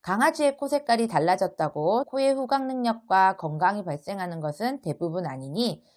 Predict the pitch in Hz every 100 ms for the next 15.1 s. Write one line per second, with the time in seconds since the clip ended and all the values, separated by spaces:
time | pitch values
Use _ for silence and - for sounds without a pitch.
0 | _ - 160 220 226 233 220 165 156 202
1 | 170 - 196 160 139 123 - _ _ -
2 | 185 180 160 180 269 - 330 359 339 262
3 | 196 170 165 156 143 143 - 233 202 151
4 | - 160 175 170 139 147 151 220 226 160
5 | 151 143 143 208 277 294 _ _ - 285
6 | 330 320 254 185 143 - 170 151 151 147
7 | 135 127 113 - _ _ _ 311 285 247
8 | 240 214 208 196 196 196 196 156 147 185
9 | 180 156 147 202 254 202 139 160 185 151
10 | 147 151 143 147 220 180 - _ _ -
11 | 214 220 240 226 160 143 165 262 320 277
12 | 277 - 202 185 143 - 170 160 - 139
13 | - 156 156 135 131 214 196 156 - 135
14 | 139 180 240 - 277 - 143 123 127 123
15 | -